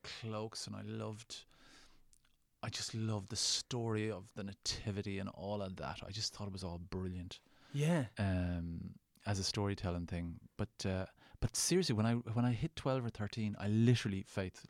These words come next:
Speaker 1: just finished with me. I was like, "I don't believe in any of this."
Speaker 2: Really?
Speaker 1: Absolutely. I was like, and I've never, you know, sometimes I would think it would be nicer, it'd be nice if you believed, like, uh,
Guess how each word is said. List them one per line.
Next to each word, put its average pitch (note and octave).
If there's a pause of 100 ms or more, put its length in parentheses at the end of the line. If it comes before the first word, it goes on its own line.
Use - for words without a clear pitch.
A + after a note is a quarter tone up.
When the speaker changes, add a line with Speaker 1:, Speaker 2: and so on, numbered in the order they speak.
Speaker 1:
just -
finished F#2+
with -
me. E2+
I F2
was F2+
like, F2 (1120)
"I G#2+
don't F2+
believe E2+
in - (120)
any G2+
of D#2+
this." - (240)
Speaker 2:
Really? A#2 (420)
Speaker 1:
Absolutely. A2
I F2
was F#2
like, F#2+ (220)
and G#2+
I've G#2
never, A2 (680)
you C3+
know, B2
sometimes C3+
I A2
would G#2
think B2
it A#2+
would G#2
be G2+
nicer, A#2
it'd A2+
be A#2
nice C3
if G2
you G2+
believed, F#2+
like, F#2+
uh, G#2+